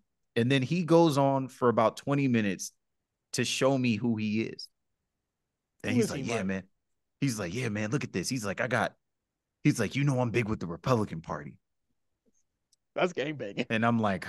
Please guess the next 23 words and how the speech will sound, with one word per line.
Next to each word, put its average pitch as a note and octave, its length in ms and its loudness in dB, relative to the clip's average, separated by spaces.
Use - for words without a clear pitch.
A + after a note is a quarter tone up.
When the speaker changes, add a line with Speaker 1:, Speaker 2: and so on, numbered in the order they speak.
Speaker 1:
"Oh, E2 380 0
here F#2+ 260 0
we A#2+ 100 -2
go. B2+ 560 8
Here G2 180 -2
we C#3+ 100 2
go." F#3 460 8
Speaker 2:
Big G3+ 200 6
Speaker 1:
And B2+ 80 2
he's D3+ 40 6
like, D3 260 6
Speaker 2:
red. B2 120 -10
Speaker 1:
he's C#3+ 160 0
like, G2 160 -6
"Yeah, C#3+ 140 -2
man, A#2 220 -2
look D3 140 -2
at - 80 -12
this." G2+ 160 -4
He's - 140 -6
like, A2 120 -8
"I C3+ 60 -8
got A2 220 -2